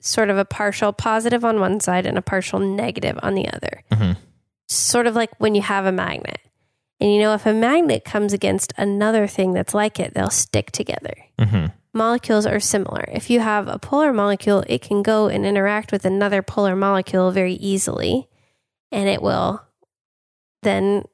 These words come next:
Speaker 1: water, polar, finds another polar molecule, boom, washes it away.
Speaker 2: Mm-hmm.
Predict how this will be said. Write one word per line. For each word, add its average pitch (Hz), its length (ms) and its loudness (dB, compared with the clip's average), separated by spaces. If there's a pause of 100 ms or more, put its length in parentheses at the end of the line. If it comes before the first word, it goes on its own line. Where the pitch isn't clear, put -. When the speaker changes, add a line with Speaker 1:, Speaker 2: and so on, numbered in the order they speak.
(120)
Speaker 1:
water, 208 680 0 (160)
polar, 214 500 2 (200)
finds 202 280 0
another 196 300 4
polar 208 320 0
molecule, 208 640 2 (260)
boom, 190 320 2
washes 202 420 -2
it - 100 -6
away. - 160 -6
Speaker 2:
Mm-hmm. 104 320 0